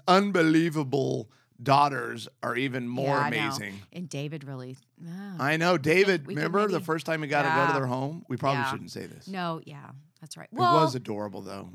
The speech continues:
Speaker 2: let's just say,
Speaker 1: 'Cause his
Speaker 2: Mario,
Speaker 1: daughters
Speaker 2: if you're watching, we would love for our son
Speaker 1: Yeah,
Speaker 2: David
Speaker 1: just
Speaker 2: to,
Speaker 1: give
Speaker 2: like,
Speaker 1: us one of your daughters.
Speaker 2: just one of 'em. Yeah.
Speaker 1: We're just
Speaker 2: They seem amazing.
Speaker 1: Hey, people have been, parents have been matching people
Speaker 2: <laughs>
Speaker 1: for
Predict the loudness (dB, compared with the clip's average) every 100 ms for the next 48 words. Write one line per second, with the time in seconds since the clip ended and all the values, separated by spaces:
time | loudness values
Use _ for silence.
0 | _ -10 -8 -6 -4 -4 -2 -4 4 8
1 | 8 8 6 4 0 -4 -4 0 2 2
2 | -4 -8 -8 -10 -14 -18 _ _ -18 -8
3 | -6 -6 -8 -6 -4 -4 -6 -6 -4 -4
4 | -2 0 0 0 -6 -6 -6 -4 0 2
5 | 2 0 2 2 2 0 2 0 -2 -6
6 | -8 -6 -4 -4 -4 -8 -12 -20 _ -4
7 | -4 -4 -8 -6 -6 -6 -8 -6 -6 -6
8 | -6 -6 -10 -14 -20 _ -2 -2 -2 _
9 | _ _ _ _ _ -4 -2 2 2 2
10 | 0 0 -2 -6 -2 0 0 -2 -4 -2
11 | -2 -2 -4 -6 -8 -10 -12 -6 -4 -4
12 | -4 -6 -6 -6